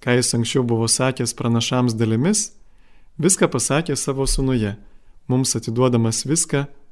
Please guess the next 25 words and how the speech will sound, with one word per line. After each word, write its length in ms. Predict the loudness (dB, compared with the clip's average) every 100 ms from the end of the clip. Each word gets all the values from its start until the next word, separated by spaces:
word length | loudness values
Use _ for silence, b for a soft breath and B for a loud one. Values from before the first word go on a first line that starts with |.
| -14
savo 300 | -6 -2 -2
sūnų. 460 | -2 -2 0 0 -2 -6 -20 -20 -20 -20 -20 -20 -10
Dėl 180 | 0 0
to 140 | 2 0
tas, 260 | 2 0
kuris 260 | 0 0 2
dabar 280 | 2 2 2
dar 200 | 2 2
klausinėtų 640 | 0 -2 0 0 0 -2
Viešpatį 540 | 0 2 0 -4 -4 -2
ar 80 |
lauktų 380 | 0 2 0 -2
iš 160 | -4 -2
jo 80 | -2
vizijos 480 | 0 2 0 0
ar 120 | 0 -2
apreiškimo, 640 | 0 -2 -4 -4 -2 -2 -4 b b b b -4
ne 140 | -2
tik 240 | 0 0 4
elgtųsi 460 | 4 4 0 -2
kvailai, 460 | -2 0 0 0 -2 -6 B B B B
bet 240 | 0 2 2
ir 80 |
įžeistų 460 | 2 2 0 0 -4
Dievą, 420 | 0 2 2 -2